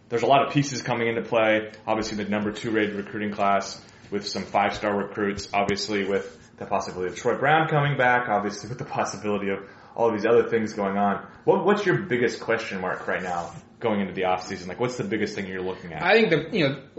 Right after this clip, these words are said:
Speaker 2: quite honestly, the biggest thing that Oregon has to wonder, or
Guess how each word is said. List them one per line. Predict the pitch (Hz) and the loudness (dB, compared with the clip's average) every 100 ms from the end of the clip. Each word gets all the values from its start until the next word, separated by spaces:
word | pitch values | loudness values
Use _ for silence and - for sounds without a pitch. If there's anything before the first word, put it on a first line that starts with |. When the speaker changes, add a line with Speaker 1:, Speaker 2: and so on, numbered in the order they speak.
| - | 2
Speaker 2:
quite | 185 151 | 4 6
honestly, | 165 165 165 | 4 4 2
the | 143 | 0
biggest | 151 151 147 | 2 4 2
thing | 170 156 151 147 147 | 2 2 2 2 -2
that | 147 147 | -2 4
Oregon | 160 156 151 | 4 6 4
has | 147 - | 2 2
to | 139 | 0
wonder, | 143 147 151 147 147 156 | 2 4 6 6 6 6
or | 143 131 127 | 4 4 -2